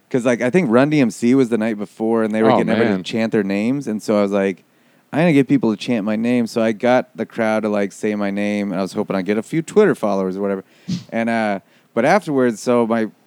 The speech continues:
Speaker 1: now wife, like, she always likes, God bless her, A, she loves comedy, B, anytime she sees any kind of a performance, if she liked that performance, she'll reach out, even if it's, especially if it's someone,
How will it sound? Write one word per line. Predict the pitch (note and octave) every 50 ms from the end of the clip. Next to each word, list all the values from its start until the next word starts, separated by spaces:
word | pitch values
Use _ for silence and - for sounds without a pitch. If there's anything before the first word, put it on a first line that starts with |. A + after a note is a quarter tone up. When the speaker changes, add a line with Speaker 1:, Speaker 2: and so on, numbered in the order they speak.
| _
Speaker 1:
now | - A#2 B2+ C3 B2
wife, | A#2 A#2+ B2 A#2+ A#2+ A2+ - -
like, | - F#2 A2 G#2 G2+ F#2+ F2
she | - - - - B2+ B2 B2+
always | B2 B2 B2 A#2 G2+
likes, | G2+ G#2+ G#2+ A2 G#2 - - - - _ - -
God | - A#2 A#2+ A#2+ G2 F2
bless | - G2 A2 A2+ G#2+ -
her, | G#2 G2 - - -
A, | A#2 C3 D3
she | C#3+ - - A2+
loves | G#2+ A2+ A#2+ G#2 -
comedy, | - A#2 A2+ A2 G#2+ G#2 G2+ G2+
B, | F#2 E2 A#2 A#2+ A#2+ A#2+ A#2+ A#2 - - _ _ _ _ _ _ _ _ _ -
anytime | B2+ D#3 F3 E3 - E3 D#3 D3
she | - - C#3
sees | B2 - B2+ B2 A2+ G2+ -
any | A#2+ C3 D3+ C#3+
kind | - D3+ C3+
of | A#2+
a | A#2
performance, | G#2 A2 G2 - - A#2 A2+ G#2+ G#2 G2 - -
if | F#2+ -
she | - - A#2+
liked | A#2 A#2 A#2 -
that | B2 G2+
performance, | G2+ G2+ G2 G#2+ G#2+ G#2+ G#2 -
she'll | - C3 A#2+
reach | A#2+ B2 A#2+ - -
out, | A2+ G#2+ F#2+
even | G2 A#2+ C#3 D3 C#3+
if | B2+ A2 - - _ _ _ _ _ _ _ _ _ _
it's, | - A2+ - - - - -
especially | C3 A#2 - - E3+ F3 - - F3
if | E3 D3+
it's | D3+ B2 -
someone, | - C#3+ C#3+ C#3 B2+ A#2+ A#2 - -